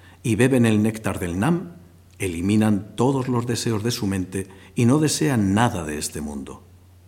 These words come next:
Su mente se vuelve pura e inmaculada y con la gracia de Dios se unen eternamente a Él. Tenemos que concentrar la atención en el centro del ojo para beber el néctar del Nam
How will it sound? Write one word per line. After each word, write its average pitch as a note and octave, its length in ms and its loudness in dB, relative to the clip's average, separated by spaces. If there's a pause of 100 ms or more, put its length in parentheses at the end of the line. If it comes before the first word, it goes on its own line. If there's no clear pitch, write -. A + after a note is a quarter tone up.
(760)
Su - 200 -6
mente G2 320 -2
se - 120 -2
vuelve F#2+ 320 2
pura A#2 440 2
e F#2+ 100 0
inmaculada F#2+ 680 -2 (200)
y C#3 120 0
con B2 200 4
la A2 80 2
gracia D#3+ 320 -2
de F2+ 120 -4
Dios F2+ 340 -4 (380)
se F2+ 200 -4
unen G2 340 2
eternamente D2+ 760 -8
a C#2 80 -8
Él. C#2 200 -12 (1400)
Tenemos G#2+ 380 4
que A2 120 -4
concentrar A2 600 0
la G2+ 140 0
atención G2 560 -2
en A#2 100 0
el E2+ 80 -4
centro G#2 360 -4
del G2+ 160 -2
ojo G#2+ 300 -8 (300)
para F2 200 -4
beber D#2 300 -6
el D#2+ 180 -6
néctar F2 360 -8
del F#2 180 -6
Nam A2 240 -2